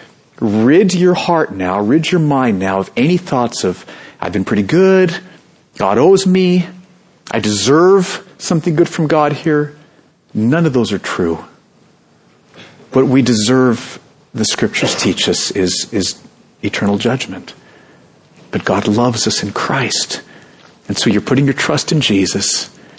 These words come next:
Because of that, you're completely forgiven, and you can go over the bridge. So that's the foundation. So just let that sink into your heart right now. And just talk to God in the quietness of your heart and thank Him right now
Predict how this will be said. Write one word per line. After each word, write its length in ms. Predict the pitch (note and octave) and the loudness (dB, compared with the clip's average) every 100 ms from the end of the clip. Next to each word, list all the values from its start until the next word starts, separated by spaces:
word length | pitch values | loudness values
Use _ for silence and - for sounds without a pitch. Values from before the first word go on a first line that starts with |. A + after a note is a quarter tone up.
| - | -8
Because 280 | - - A#2 | -6 -4 -2
of 60 | |
that, 140 | A#2+ - | -2 -2
you're 100 | - | -4
completely 400 | G2 - B2 C3 | -4 -2 -2 -2
forgiven, 580 | - A#2+ G2+ F2+ F#2 - - - - - | -2 -2 -2 -2 -6 -10 -20 -20 -18 -6
and 80 | F2+ | -2
you 60 | |
can 100 | F#2 | 0
go 120 | F2+ G2 | 0 2
over 120 | G2+ | 0
the 80 | F#2 | -2
bridge. 360 | G#2 F2+ E2+ | -2 -2 -2
So 200 | - A2+ - - - | 0 0 0 -6 -8
that's 200 | G#2+ - | -6 -4
the 80 | D#3 | -4
foundation. 720 | - D#3 A#2+ F#2 - - F2 _ _ _ _ _ _ _ _ | -2 -2 -2 -4 -6 -10 -12 _ _ _ _ _ _ _ _
So 80 | - | -4
just 180 | C#3 - - _ _ _ _ _ _ | -2 -4 -14 _ _ _ _ _ _
let 220 | G#2 B2 | -2 2
that 140 | - - | 0 0
sink 380 | - - E3+ E3+ | 0 2 2 2
into 160 | D#3 | 2
your 100 | E3 | 2
heart 240 | B2+ A2+ F#2+ | 2 -2 0
right 180 | G2 | -2
now. 340 | F#2 F2 E2 - - - - - - - _ | -2 -4 -4 -10 -18 -20 -20 -20 -20 -20 _
And 100 | - | 0
just 180 | D3+ - | 0 0
talk 260 | - F3+ - | 0 -2 0
to 60 | |
God 200 | B2 G2+ | 0 2
in 60 | G2 | 0
the 80 | - | -2
quietness 420 | - B2+ C#3 B2+ | -2 -2 -2 -4
of 60 | C3+ | -4
your 120 | A2 | -2
heart 180 | A2 - | -2 -4
and 120 | G2 | -12
thank 420 | - E3+ F#3+ - | -4 0 0 0
Him 180 | G#2+ F#2+ | -2 -2
right 240 | A2+ A2+ | -2 -2
now 340 | A2 G2 F2 | -2 -4 -6